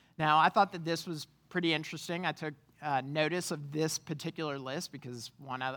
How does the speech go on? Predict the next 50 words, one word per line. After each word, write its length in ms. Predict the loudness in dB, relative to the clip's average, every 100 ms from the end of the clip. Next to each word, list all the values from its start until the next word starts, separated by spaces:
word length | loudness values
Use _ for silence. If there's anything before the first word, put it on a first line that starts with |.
| -6
I 80 | -6
like 260 | -6 -6
movies, 400 | -6 -6 -4 -8
but 220 | -6 -4 2
I 120 | 4
also 240 | 4 2
like 200 | 0 -2
movies 380 | -4 -4 -6 -4
that 100 | -2
have 180 | -2 -6
a 40 |
great 260 | -6 -6 -8
hero, 480 | -8 -6 -6 -8 -12 -18 _ _ -20 _ _ -10
right? 180 | -10 -4
That, 360 | 2 2 2 0
that 260 | 0 0 -4
man 400 | 0 2 2 2
or 100 | -4
woman 440 | -4 -2 -4 -6
who, 480 | -4 -4 -4 -6 -8 -8 -6
who 80 |
defends 480 | -4 2 2 2 0
the 100 | -2
weak, 280 | -2 -4 -4
who 100 | -2
loves 340 | 4 4 4
justice, 540 | -6 -4 -4 -6 -6 -4
who 140 | 0
upholds 520 | 0 2 2 2 0
what 160 | -2 0
is 160 | -2 2
right 280 | 2 4 0
even 260 | -4 -4
when 160 | -4 -4
it's 140 | -8
hard, 440 | 0 4 4 0 -8 -20 -20 _
right? 160 | -8 -4
The 80 | 4
guy 240 | 8 6
who 180 | 4 -2
sweeps 720 | -2 -2 2 2 2 0 2
in 360 | 2 0 -2 -4
and 200 | -6 -10 -20 -12
he 100 | -2
saves 440 | 2 4 2 0
the 100 | -6
damsel 640 | -2 0 0 -4 -6 -4 -6
in 140 | -8
distress. 600 | -8 -8 2 4 4 -2 -6
The, 380 | -4 -4 -6